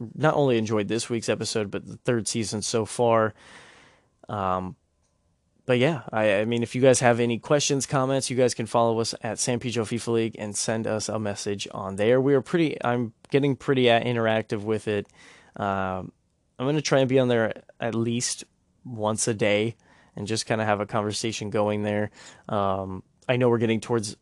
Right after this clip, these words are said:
American football season, so it's gonna kinda be in the lights, but very quickly, if you didn't check out the P F A, uh, team of the season, you know, my boy Aubameyang is on there. Um,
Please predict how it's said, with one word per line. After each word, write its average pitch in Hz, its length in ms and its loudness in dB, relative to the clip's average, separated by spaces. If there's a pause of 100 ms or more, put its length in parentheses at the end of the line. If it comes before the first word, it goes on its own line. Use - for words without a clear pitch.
American 117 460 0
football 120 340 2
season, 123 400 -2
so 101 460 -2
it's - 180 -12
gonna 104 220 -6
kinda 110 320 -4
be 107 260 -6
in 101 80 -4
the 98 80 -4
lights, 104 240 0
but 101 140 -4
very 113 280 0
quickly, 127 540 -2 (300)
if 117 80 -2
you 113 80 0
didn't 120 160 0
check 127 180 2
out 117 200 2
the 101 100 -8 (380)
P 151 220 0
F 127 240 4
A, 120 400 2 (320)
uh, 101 300 0 (100)
team 131 360 -2
of 113 80 0
the 113 60 0
season, 120 600 -2 (1080)
you 120 100 0
know, 110 80 4
my 110 120 4
boy 113 280 6
Aubameyang 113 500 2
is 110 140 -2
on 113 220 0
there. 113 320 -2 (400)
Um, 98 440 -2